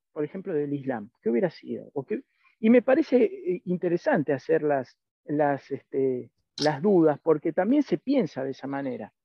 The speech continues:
y no se acepta, sino que se piensa, porque también hay, a ver, el pasado no lo vamos a poder borrar, lamentablemente,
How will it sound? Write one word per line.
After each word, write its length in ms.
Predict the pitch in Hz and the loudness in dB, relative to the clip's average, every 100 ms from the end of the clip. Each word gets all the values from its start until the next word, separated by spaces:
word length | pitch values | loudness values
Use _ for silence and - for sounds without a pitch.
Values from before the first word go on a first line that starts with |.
| - | -4
y 100 | 139 | 0
no 160 | 160 202 | 2 4
se 120 | 208 | 2
acepta, 580 | 165 165 233 - 269 262 - | 2 4 4 4 0 0 -4
sino 280 | 180 220 | -4 -4
que 100 | 226 214 | -2 -4
se 140 | 156 | -4
piensa, 540 | 143 269 202 135 - _ _ - | 0 2 2 -2 -12 _ _ -4
porque 240 | 147 175 | -2 0
también 420 | 175 208 262 302 | 0 0 2 2
hay, 300 | 208 196 175 _ _ _ - | 2 0 -6 _ _ _ 0
a 100 | 185 | 4
ver, 180 | 190 | 6
el 100 | 160 | 4
pasado 380 | 165 165 277 285 | -2 -6 0 0
no 120 | 202 196 | 0 0
lo 80 | 175 | -2
vamos 320 | 175 156 - | -2 -8 -12
a 40 | |
poder 320 | 135 147 160 | -6 -2 0
borrar, 340 | 151 147 165 131 | 0 2 2 0
lamentablemente, 760 | 123 127 127 127 123 113 110 | -2 -6 -4 -4 -4 -4 -8